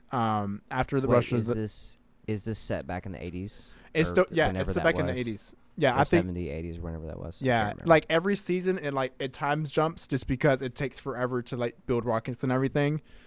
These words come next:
Speaker 1: So
Speaker 2: Right.
Speaker 1: with the first season, it's, like, the nineteen sixties, the late one when Kennedy was president, and then, of
Speaker 2: Mm-hmm.
Speaker 1: course, seventies and the nineties.
Speaker 2: Gotcha,
Speaker 1: Um,
Speaker 2: gotcha.
Speaker 1: but, yeah, I mean, that's a, basically the premise of the show, basically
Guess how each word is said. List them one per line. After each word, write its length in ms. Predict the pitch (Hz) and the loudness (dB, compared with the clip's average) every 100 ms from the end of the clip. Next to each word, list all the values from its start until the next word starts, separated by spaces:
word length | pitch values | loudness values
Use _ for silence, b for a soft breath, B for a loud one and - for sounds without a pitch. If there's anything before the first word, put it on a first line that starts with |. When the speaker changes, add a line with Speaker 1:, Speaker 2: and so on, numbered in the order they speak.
| b 98 | b -4
Speaker 1:
So 380 | 87 135 123 113 | 0 0 0 -2
Speaker 2:
Right. 80 | 110 | -4
Speaker 1:
with 140 | 131 | -6
the 100 | 127 | -6
first 300 | 123 139 131 | -2 0 0
season, 340 | - 131 120 117 | 0 -2 -2 -6
it's, 340 | 135 127 - - - | -4 -4 -6 -16 -6
like, 200 | 127 - | -6 -4
the 80 | |
nineteen 380 | 120 120 - 131 | -4 -4 -6 -8
sixties, 440 | - 117 - 117 110 | -6 -8 -6 -8 -6
the 80 | |
late 220 | 110 113 110 | -4 -4 -4
one 160 | 110 | -4
when 160 | 107 104 - | -4 -6 -4
Kennedy 260 | 131 113 | 0 2
was 140 | 113 113 | 2 2
president, 460 | 117 117 120 120 - | 2 0 0 -4 -6
and 160 | 110 | -8
then, 240 | 104 95 98 110 | -8 -10 -12 -6
of 160 | 98 | -4
Speaker 2:
Mm-hmm. 80 | 95 | -2
Speaker 1:
course, 340 | 87 85 87 - - | -4 -4 -8 -16 -18
seventies 880 | - 135 120 113 110 110 107 - - - | -2 0 2 0 -2 -4 -6 -16 -18 -10
and 100 | 117 | -6
the 60 | 107 | -2
nineties. 560 | 110 113 117 117 - b b b b | -2 0 0 -2 -8 b b b b
Speaker 2:
Gotcha, 420 | - 117 101 92 90 | -8 -4 -4 -6 -8
Speaker 1:
Um, 40 | |
Speaker 2:
gotcha. 200 | - 82 87 - - - - - - - - - - | -12 -14 -18 -20 -20 -20 -20 -20 -20 -20 -20 -20 -4
Speaker 1:
but, 220 | 127 127 123 - | 0 0 -2 0
yeah, 180 | 131 | 2
I 60 | 123 | 4
mean, 160 | 127 131 | 2 0
that's 160 | 135 | -2
a, 60 | 131 - _ - | -4 -8 _ 2
basically 300 | 135 - 123 | 2 2 -2
the 80 | |
premise 320 | 117 123 120 131 | 2 0 0 -2
of 40 | |
the 80 | 113 | -2
show, 260 | - 117 110 | 4 2 2
basically 600 | 117 113 127 113 107 | -2 -4 -6 -6 -8